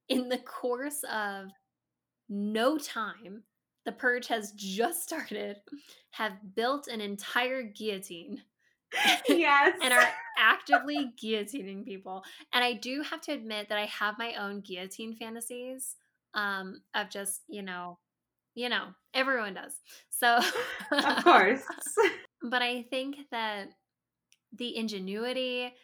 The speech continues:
Speaker 1: they would have had to do some engineering. I
Speaker 2: <laughs>
Speaker 1: love it. I love that they got it set up and ready to go, and they're already using it within, like, twenty minutes of the Purge starting.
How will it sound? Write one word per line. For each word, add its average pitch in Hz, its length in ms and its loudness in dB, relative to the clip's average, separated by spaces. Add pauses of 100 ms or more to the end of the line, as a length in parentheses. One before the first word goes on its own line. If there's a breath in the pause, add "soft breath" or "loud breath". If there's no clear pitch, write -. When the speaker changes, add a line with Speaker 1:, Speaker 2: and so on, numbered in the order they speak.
(120)
Speaker 1:
they 240 100 2
would 226 100 2
have 226 80 -6
had 226 140 -4
to 214 100 -10
do 262 120 -4
some 208 200 -6
engineering. 214 920 -8
I 214 160 4
Speaker 2:
<laughs> 196 200 -6
Speaker 1:
love 180 180 -4
it. - 300 -14
I 233 80 2
love 247 380 6
that 277 120 0
they 269 100 2
got 240 220 2
it 220 80 -10
set 226 240 0
up 226 260 2
and 202 200 -10
ready 214 240 -2
to 233 80 -6
go, 202 340 -2
and 208 100 -6
they're 202 200 -6 (120)
already 214 280 2
using 202 460 -8
it 190 140 -12
within, 208 280 -10
like, 208 240 -12
twenty 190 420 -12
minutes 190 260 -14
of 196 80 -12
the 202 60 -10
Purge 185 300 -12
starting. 320 440 -10